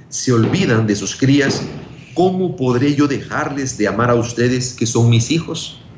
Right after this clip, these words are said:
Ama mucho a los hombres porque ella ama mucho a Dios. Qué linda prueba de amor maternal.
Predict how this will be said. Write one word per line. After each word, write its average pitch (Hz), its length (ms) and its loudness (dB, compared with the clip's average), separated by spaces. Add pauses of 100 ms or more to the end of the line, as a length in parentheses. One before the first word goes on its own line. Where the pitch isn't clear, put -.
(680)
Ama 139 280 4
mucho 131 380 4
a 113 40 4
los 110 220 2
hombres 180 600 -2 (160)
porque 110 360 -4
ella 127 440 0
ama 143 240 2
mucho 117 420 0
a 113 60 4
Dios. 95 440 -2 (640)
Qué 131 140 2
linda 170 720 2
prueba 135 400 0
de 110 140 0
amor 127 340 2
maternal. 92 600 -2